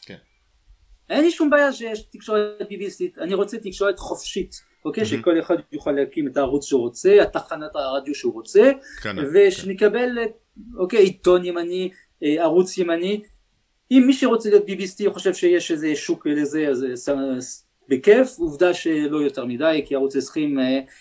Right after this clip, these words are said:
Speaker 2: עם, אה, רייטינג אף סי, אבל הוא לא רצה את זה, הוא רצה תקשורת, ת-, תקשורת נגדו,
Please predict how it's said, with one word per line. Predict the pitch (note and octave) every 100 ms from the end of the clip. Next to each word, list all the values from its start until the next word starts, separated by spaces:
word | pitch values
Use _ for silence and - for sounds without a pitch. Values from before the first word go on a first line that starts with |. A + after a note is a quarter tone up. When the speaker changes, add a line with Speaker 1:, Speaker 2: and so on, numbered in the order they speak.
| _ D3
Speaker 2:
עם, | D3 C#3+
אה, | C3 B2+ A#2+ A#2
רייטינג | B2 C3+ C3+ B2+
אף | C3
סי, | - A#3+ C4 - _ -
אבל | D3+ D3+ D#3 - _ _ _ _ _ _ - - _ _ _ -
הוא | F#3
לא | A3+ B3
רצה | D4 C4
את | G3+
זה, | C#3 C3+
הוא | E3+ D#3+
רצה | E3 F#3+
תקשורת, | - F3+ - F3+ - E3 _ -
ת-, | D#3+ F#3
תקשורת | - F#3 E3+ -
נגדו, | C3 C3 B2+ G3 A3+